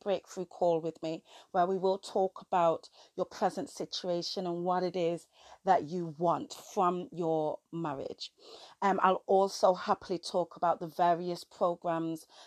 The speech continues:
coaching programs that you can access with me and radically transform your marriage. The important thing is that you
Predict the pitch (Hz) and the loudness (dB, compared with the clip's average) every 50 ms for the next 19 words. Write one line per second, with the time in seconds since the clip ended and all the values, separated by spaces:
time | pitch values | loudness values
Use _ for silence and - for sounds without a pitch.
0 | - - - 233 - - - 208 196 - - 185 180 196 175 160 - - - - | -16 -6 -4 -4 -2 -2 -4 -6 -4 0 0 0 0 0 -4 -4 -4 -6 -6 -6
1 | 165 196 190 208 - - - - 202 175 175 170 165 170 170 - - - - - | -4 -4 -4 -4 -4 -6 -4 0 2 2 4 4 2 0 -2 -8 -16 -20 -20 -20
2 | - - - 262 285 - - - - - 208 180 175 175 - - - - - 160 | -14 -2 2 2 2 2 0 -4 -2 0 2 2 2 0 -2 -6 -12 -12 -12 -4
3 | 165 190 226 214 214 - - 196 185 180 175 170 170 - _ _ - 185 185 185 | 2 4 4 4 2 0 -6 -8 -4 -2 -2 -2 -4 -4 _ _ -8 -8 -6 -6
4 | 180 175 180 185 196 185 180 - 196 - - - 208 202 - - - 208 185 - | -8 -6 -2 2 2 2 2 0 -4 -10 -8 -8 -8 -8 -8 -6 -4 -4 -4 -6
5 | - - - _ - 180 165 170 170 165 175 170 - _ _ _ _ _ - 170 | -8 -16 -8 _ 0 0 2 2 2 0 -2 -4 -10 _ _ _ _ _ -8 -4
6 | 175 170 165 160 156 156 156 151 156 - _ _ _ _ _ _ - 160 160 165 | -2 0 0 0 0 0 -2 -4 -6 -10 _ _ _ _ _ _ -8 -6 -2 -2
7 | 160 151 147 135 139 - - 175 180 170 - - - 294 285 277 - - - - | -2 -2 -2 -4 -6 -6 -4 -4 -4 -4 -4 2 4 6 6 4 2 -2 -12 -12
8 | - - - 196 180 170 170 180 170 - - 190 - 208 185 160 185 226 208 | -12 -12 -8 -6 -4 -4 -4 -4 -6 -8 -10 -8 -6 -4 -6 -4 -6 -10 -8